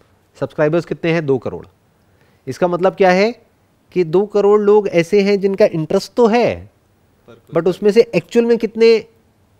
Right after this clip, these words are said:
Speaker 1: सीख रहे हैं कॉन्स्टेंटली? Hardly पाँच दस लाख।
Speaker 2: पाँच दस लाख।
Speaker 1: इंटरनेट पे आप देखो जो कंटेंट है जिसमें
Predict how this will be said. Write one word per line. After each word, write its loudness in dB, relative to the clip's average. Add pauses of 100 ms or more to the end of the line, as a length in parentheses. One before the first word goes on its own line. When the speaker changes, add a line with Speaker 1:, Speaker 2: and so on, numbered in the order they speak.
(540)
Speaker 1:
सीख -2
रहे 6
हैं 0
कॉन्स्टेंटली? -4 (220)
Hardly -2
पाँच -6
दस -12
लाख। -20
Speaker 2:
पाँच -20
दस -20
लाख। -20 (460)
Speaker 1:
इंटरनेट -8
पे 0
आप -2
देखो -4
जो -6
कंटेंट -4
है -4 (1120)
जिसमें -4